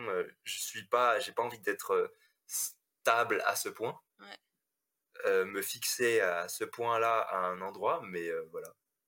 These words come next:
Speaker 2: Pourquoi pas, ouais.
Speaker 1: Pourquoi pas, euh, si, si, si l'envie me prend à un moment donné, quoi. Et si,
Speaker 2: Hmm.
Speaker 1: euh, je suis resté suffisamment longtemps à un endroit, quoi.
Speaker 2: Hmm.
Speaker 1: Et que ça me plaît. Je vais pas m'en empêcher, quoi. <laughs>
Speaker 2: Mais c'est bien de pas s'en empêcher, parce que finalement,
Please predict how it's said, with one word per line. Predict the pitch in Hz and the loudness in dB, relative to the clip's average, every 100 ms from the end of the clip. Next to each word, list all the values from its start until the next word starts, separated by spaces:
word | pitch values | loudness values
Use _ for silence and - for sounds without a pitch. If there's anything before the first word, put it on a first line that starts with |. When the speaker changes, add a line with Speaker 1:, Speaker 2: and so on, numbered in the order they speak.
| _ _ _ _ _ - | _ _ _ _ _ -20
Speaker 2:
Pourquoi | 202 202 | -16 -16
pas, | - - - _ | -12 -12 -12 _
ouais. | 190 185 | -18 -12
Speaker 1:
Pourquoi | 87 107 98 | -4 -2 0
pas, | 92 95 110 95 | 2 4 4 4
euh, | |
si, | 90 - - | 2 -4 -4
si, | - 95 | -6 -8
si | 92 - - - 98 | -8 -8 -8 -10 -2
l'envie | 98 95 92 95 | 0 0 -6 -8
me | 90 | -8
prend | - 110 120 | -4 -2 0
à | 110 | -2
un | |
moment | 95 90 87 | -4 -6 -4
donné, | 87 87 | -2 -2
quoi. | - - - _ _ _ _ _ | -2 -6 -8 _ _ _ _ _
Et | - | -14
si, | 101 95 92 | -10 -10 -4
Speaker 2:
Hmm. | 95 | 0
Speaker 1:
euh, | 92 | 0
je | 90 92 | 0 -4
suis | 92 - 95 | -8 -8 -4
resté | 92 - 92 | -4 -4 -8
suffisamment | - - 98 101 101 98 | -10 -12 -6 -4 -4 -8
longtemps | 92 95 104 | -4 -4 -2
à | 92 | -4
un | 87 | -4
endroit, | 87 85 95 - | -6 -2 -2 -2
quoi. | - - _ _ _ _ _ _ | -8 -12 _ _ _ _ _ _
Speaker 2:
Hmm. | - - _ _ _ | -20 -20 _ _ _
Speaker 1:
Et | 104 | -16
que | - | -8
ça | 92 | -8
me | 92 | -4
plaît. | 87 - _ _ _ | -6 -6 _ _ _
Je | - | -18
vais | 95 | -6
pas | 101 | -4
m'en | 98 92 | -2 -2
empêcher, | 95 95 123 | -2 -2 -2
quoi. | - - _ - | -4 -8 _ -20
<laughs> | - - - _ _ - | -20 -20 -20 _ _ -10
Speaker 2:
Mais | 220 | -8
c'est | 226 240 | -6 -6
bien | 190 233 226 - | -4 -4 -4 -8
de | 208 | -12
pas | 214 | -10
s'en | 214 220 | -10 -14
empêcher, | 202 185 92 190 185 _ | -16 -10 -8 -8 -10 _
parce | 170 | -18
que | - | -16
finalement, | 196 180 170 180 | -14 -12 -10 -10